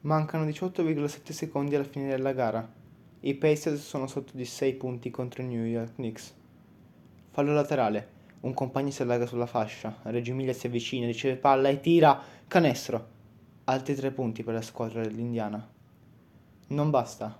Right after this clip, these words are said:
ma la ribattuta Miller riprende palla e con lo stesso slancio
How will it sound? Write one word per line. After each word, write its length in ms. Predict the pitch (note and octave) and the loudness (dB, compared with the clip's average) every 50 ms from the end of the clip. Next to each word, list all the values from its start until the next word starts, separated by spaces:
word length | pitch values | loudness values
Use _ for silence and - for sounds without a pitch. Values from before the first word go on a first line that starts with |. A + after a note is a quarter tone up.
| - - | -18 -8
ma 120 | - B2+ | -4 -2
la 100 | B2 B2+ | 0 0
ribattuta 500 | B2+ C3+ C3+ B2+ C3 - - D3 D3 D3+ | 0 0 0 -2 -2 -2 -6 -4 -2 -2
Miller 400 | C#3+ C3+ C3 C3 B2+ C3 C3 C3 | -2 -2 -2 -2 -2 0 -2 -2
riprende 460 | B2+ B2 B2 B2+ A#2+ - B2 B2+ B2+ A#2+ | -2 -2 -4 -4 -4 -4 -6 -4 -4 -2
palla 400 | B2 A#2 G#2+ A2 A2 G#2 G#2 - - - - - | 0 0 0 0 -2 -4 -6 -8 -18 -20 -20 -10
e 120 | - A2 | -8 -6
con 120 | - - A#2 | 0 0 0
lo 80 | A#2 | 0
stesso 400 | A2+ - - C3+ B2 - - A#2+ | 0 -2 -4 -6 -6 -4 -4 -8
slancio 640 | A2+ G#2+ A2 A2+ G#2+ G#2+ G#2 G#2 G#2+ - - - - | -6 -4 -2 -2 -2 -2 -4 -6 -10 -10 -10 -12 -12